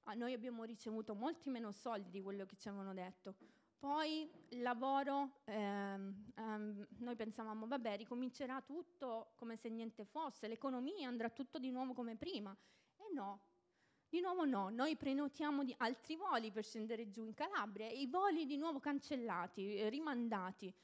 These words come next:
Alla fine siamo scesi in macchina di nuovo, ok? Perché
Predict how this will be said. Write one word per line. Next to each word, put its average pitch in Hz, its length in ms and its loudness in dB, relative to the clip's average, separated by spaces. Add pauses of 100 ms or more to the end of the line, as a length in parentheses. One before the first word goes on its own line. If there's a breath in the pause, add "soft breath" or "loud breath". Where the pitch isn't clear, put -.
(260 soft breath)
Alla 220 100 2
fine 247 220 0
siamo 220 160 2
scesi 208 280 -2
in 202 80 0
macchina 196 500 -4
di 247 160 -2
nuovo, 196 340 -4
ok? 294 500 -4 (760 loud breath)
Perché 320 520 0